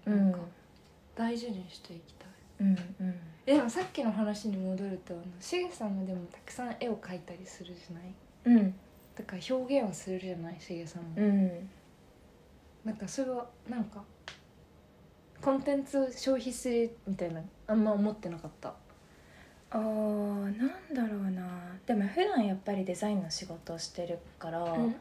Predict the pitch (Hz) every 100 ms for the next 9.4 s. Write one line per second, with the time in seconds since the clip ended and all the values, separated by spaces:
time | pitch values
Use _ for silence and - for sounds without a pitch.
0 | - 226 202 208 190 185 185 247 196 156
1 | 151 175 170 165 185 170 170 156 - -
2 | 165 160 160 - - - - 180 226 196
3 | - 247 - - 233 302 339 330 208 208
4 | - 196 214 208 190 156 147 - - 220
5 | 202 190 160 - 233 254 254 262 262 -
6 | 247 233 233 226 208 - - - - -
7 | 214 190 175 - - - - - - -
8 | - - 208 196 190 185 180 170 180 175
9 | 165 226 202 190